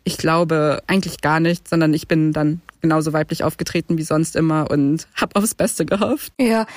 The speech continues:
Speaker 2: Hattest du auch so weird Friends, die dann so ein bisschen für dich, ähm, ich sag mal,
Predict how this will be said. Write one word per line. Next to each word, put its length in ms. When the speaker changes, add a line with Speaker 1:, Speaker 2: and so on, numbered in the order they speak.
Speaker 2:
Hattest 320
du 100
auch 60
so 280
weird 420
Friends, 800
die 80
dann 180
so 100
ein 80
bisschen 320
für 140
dich, 300
ähm, 420
ich 60
sag 180
mal, 380